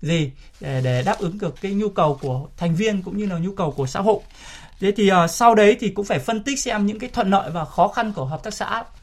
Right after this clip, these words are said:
khi hoạt động sẽ là gì. Thì nếu như chúng ta làm tốt được cái bước này thì, ờ, cái quá trình mà thành lập và phát triển của hợp tác xã sau này sẽ rất là thuận lợi. Bước thứ hai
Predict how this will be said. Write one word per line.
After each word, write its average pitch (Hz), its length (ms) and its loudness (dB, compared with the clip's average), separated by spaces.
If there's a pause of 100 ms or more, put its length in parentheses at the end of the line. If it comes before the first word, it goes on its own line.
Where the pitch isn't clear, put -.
khi 226 160 -6
hoạt 185 140 -4
động 190 200 -2
sẽ - 120 -14
là 185 120 -6
gì. 156 180 -6 (320)
Thì 185 140 4
nếu 180 200 6
như 262 140 4
chúng 240 100 -6
ta 233 120 2
làm 190 160 2
tốt 302 240 2
được - 120 -2
cái 220 60 -6
bước 254 180 0
này 180 240 0
thì, 170 120 -8 (100)
ờ, 165 180 -2
cái 208 100 -4
quá 185 180 0
trình 180 220 0
mà 160 140 -6
thành 175 180 0
lập 175 200 2 (140)
và 147 720 -6
phát 254 280 -4
triển 160 220 -2
của 135 100 -4
hợp 135 180 -6
tác 202 120 -4
xã - 180 -6
sau 208 160 -4
này 165 160 -4
sẽ - 120 -12
rất 220 140 -8
là 196 80 -6
thuận 170 180 -8
lợi. 170 140 0 (800)
Bước 262 200 0
thứ 269 140 0
hai 254 440 4